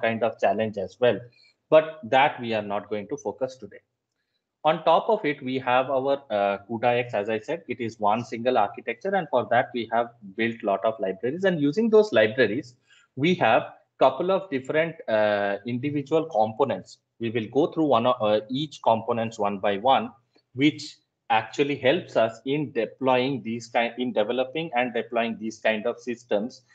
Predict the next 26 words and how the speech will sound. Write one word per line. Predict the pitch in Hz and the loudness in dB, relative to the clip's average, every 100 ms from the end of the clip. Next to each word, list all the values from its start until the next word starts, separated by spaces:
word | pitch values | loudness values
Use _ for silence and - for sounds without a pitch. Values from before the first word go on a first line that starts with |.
| _ - | _ -8
seamlessly. | - 127 110 117 - - - _ _ _ _ _ _ _ | 0 2 2 0 -2 -12 -16 _ _ _ _ _ _ _
Now, | 156 165 | 4 6
the | 170 | 6
first | 165 165 - | 4 2 4
component | 156 151 160 160 147 | 2 2 -4 -4 -6
is | 131 | -6
called | - 127 120 | -2 0 0
as | 113 98 | -2 -4
Deepstream. | 107 104 - - 147 208 _ _ _ _ _ _ _ - | -10 -12 -12 -6 -6 -6 _ _ _ _ _ _ _ -6
The | 127 | -2
second | 120 - 156 | -2 -2 0
component | 151 143 151 143 147 | 2 2 2 -2 -2
is | 135 135 131 | -2 -4 -2
Triton | 110 104 104 135 139 123 | 0 0 0 0 0 -2
and | 123 127 - _ - | -2 -4 -14 _ -4
TensorRT. | 107 104 131 131 131 185 226 _ _ _ _ _ | -4 -2 2 2 2 -4 -12 _ _ _ _ _
The | 120 | -4
third | 117 151 156 156 | 0 2 2 2
component | 147 147 147 143 139 | 0 0 -2 -2 -4
is | 147 - | -6 -4
Transfer | 104 104 107 135 | -2 -2 -2 -2
Learning | 139 139 139 | -2 -2 -4
Toolkit, | 135 135 131 202 233 | -6 -6 -4 -2 0
and | 139 131 | 0 0
the | 131 | -2
fourth | 127 127 | -2 -4